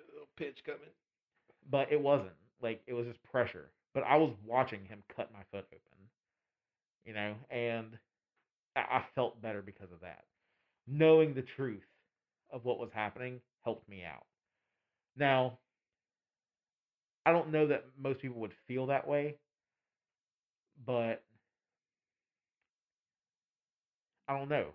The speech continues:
Speaker 2: I mean, I just had this conversation with my mother the other day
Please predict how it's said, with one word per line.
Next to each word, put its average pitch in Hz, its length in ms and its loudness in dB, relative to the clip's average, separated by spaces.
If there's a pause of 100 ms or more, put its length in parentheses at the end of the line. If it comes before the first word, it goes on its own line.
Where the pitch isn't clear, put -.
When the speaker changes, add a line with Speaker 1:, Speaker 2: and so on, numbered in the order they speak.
Speaker 2:
I 139 80 0
mean, 151 280 0 (320)
I 156 80 0
just 151 160 -2
had 139 140 0
this 120 80 -6
conversation 117 480 -8
with 107 100 -12
my 101 120 -6
mother 101 300 -8
the 95 160 -14
other 87 140 -16
day 90 340 -12